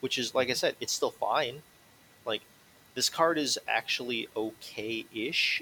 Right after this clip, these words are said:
Speaker 1: in multiples, because then they both would see each other.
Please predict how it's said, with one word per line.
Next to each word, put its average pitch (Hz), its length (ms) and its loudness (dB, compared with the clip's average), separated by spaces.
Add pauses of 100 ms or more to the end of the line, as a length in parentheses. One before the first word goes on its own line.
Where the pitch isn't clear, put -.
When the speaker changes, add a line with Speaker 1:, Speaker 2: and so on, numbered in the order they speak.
Speaker 1:
in 175 300 -6
multiples, 240 720 -4
because 135 320 -4
then 117 200 -2
they 117 120 -2
both 113 360 0
would 120 120 -8
see - 220 -2
each 117 280 -6
other. 254 460 0